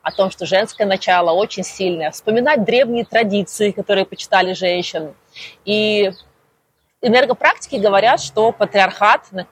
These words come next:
где-то на энерг-, на энергетическом плане, он пал и вступает в силу матриархат. И женщины начинают набирать свою женскую силу. Именно поэтому я здесь, именно поэтому я озвучиваю эту тему. Но давайте вернёмся к нашим ведьмам.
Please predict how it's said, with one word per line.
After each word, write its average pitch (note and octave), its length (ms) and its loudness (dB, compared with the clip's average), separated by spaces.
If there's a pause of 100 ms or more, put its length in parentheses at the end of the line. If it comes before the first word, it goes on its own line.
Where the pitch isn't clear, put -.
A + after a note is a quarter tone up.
(140)
где-то F#3+ 300 -2
на F3 100 0
энерг-, F3 200 -6
на G3 120 -2
энергетическом F#3 680 -6
плане, G3 380 0
он E3 100 -8
пал C4+ 380 2 (360)
и F#3+ 180 -2
вступает G#3+ 720 0
в - 40 -16
силу G#3 220 -4
матриархат. E3+ 640 -2 (420)
И F#3 80 -4
женщины G3 480 0
начинают F3+ 480 -2
набирать E3+ 380 0
свою E3+ 180 -8
женскую E3 400 -4
силу. C#3+ 400 -6
Именно F#3+ 300 -2
поэтому E3+ 400 -2
я D3+ 140 -2
здесь, F#3 400 -2
именно F3 280 -4
поэтому F3+ 440 0
я E3 220 2
озвучиваю E3 540 -4
эту D#3+ 140 -10
тему. D#3+ 280 -6 (640)
Но C#4 240 4
давайте A#3+ 440 2
вернёмся G#3 440 -2
к - 60 -20
нашим F#3+ 320 -2
ведьмам. C#3+ 380 -6